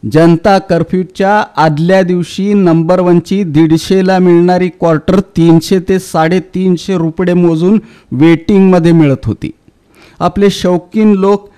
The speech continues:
अव्वाच्या सव्वाला घेत सुद्धा होते. कारण काय,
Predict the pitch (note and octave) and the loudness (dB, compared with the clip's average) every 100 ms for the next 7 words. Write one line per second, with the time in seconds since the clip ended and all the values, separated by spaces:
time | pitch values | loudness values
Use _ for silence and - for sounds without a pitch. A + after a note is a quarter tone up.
0 | _ - D3+ D#3+ G3 F#3+ G3+ - F3 D#3+ | _ -2 2 2 2 0 -4 -2 -2 0
1 | F3 E3+ D3 A2 D#3 - - B2+ B2+ A2+ | 0 0 0 0 0 -2 -8 -4 -2 -2
2 | - F2 - _ _ _ C#3+ D#3 F#3 F#3 | -4 -14 -16 _ _ _ 0 2 4 2
3 | - F#3 G3+ | 0 0 0